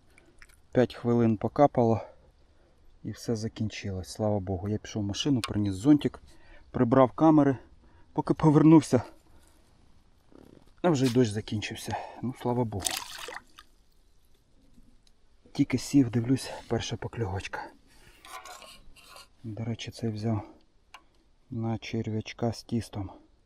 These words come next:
На бутербродик. Тісто поки стоїть, не схотіло. Перловку я ще не пробував.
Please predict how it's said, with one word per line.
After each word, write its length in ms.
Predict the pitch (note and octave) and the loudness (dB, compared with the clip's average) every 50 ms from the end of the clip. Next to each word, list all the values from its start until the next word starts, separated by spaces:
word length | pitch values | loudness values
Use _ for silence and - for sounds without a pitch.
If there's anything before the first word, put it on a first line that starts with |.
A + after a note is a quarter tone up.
| _ _ _ _ - _ _ _ _ _ _ _ _ _ _ - - - | _ _ _ _ -20 _ _ _ _ _ _ _ _ _ _ -20 -14 -10
На 180 | A2 G#2 G#2 | -6 -6 -4
бутербродик. 800 | G#2 G#2+ G#2 - - G#2 A2 A2+ A2 G#2+ G#2 - G2+ - - - - - - _ - | -6 -6 -8 -10 -10 -8 -6 -4 -4 -4 -4 -6 -8 -12 -14 -16 -20 -20 -20 _ -10
Тісто 340 | - - A#2 - - - - - - - _ _ _ _ _ _ _ _ _ _ - | -8 -6 -6 -6 -6 -8 -8 -8 -10 -16 _ _ _ _ _ _ _ _ _ _ -8
поки 220 | A#2+ - - - | -8 -6 -6 -6
стоїть, 480 | - - - - A#2+ A2+ A2+ A2 - - | -8 -6 -6 -4 -4 -2 -4 -4 -4 -4
не 100 | A2+ A2 | -4 -4
схотіло. 600 | - - - A2+ - - - A2+ A2 A2 C3+ D3 - - - - - - - - - - - - - - - - - - - - - - - | -4 -6 -8 -8 -8 -4 -2 -2 0 2 2 2 2 2 0 -6 -18 -20 -20 -20 -20 -10 -10 -8 -4 -4 -4 -6 -4 -4 -6 -6 -4 -4 -2
Перловку 540 | A#2 A#2+ A#2+ A#2 A#2+ A#2+ A2 - - - A2 A2 | 0 0 0 0 0 -2 -2 -4 0 2 2 2
я 80 | A2+ | 2
ще 300 | A2 - - - - A2 | -2 -6 -6 -6 -4 -4
не 180 | G#2+ G#2+ A2 A2 | -2 0 0 0
пробував. 760 | G#2 - - G2+ G2+ G2 G2 G2+ A2+ B2 C3 C#3+ D#3 D#3+ D3+ | -2 -2 -4 -2 -2 -2 -2 0 -2 0 2 2 2 2 0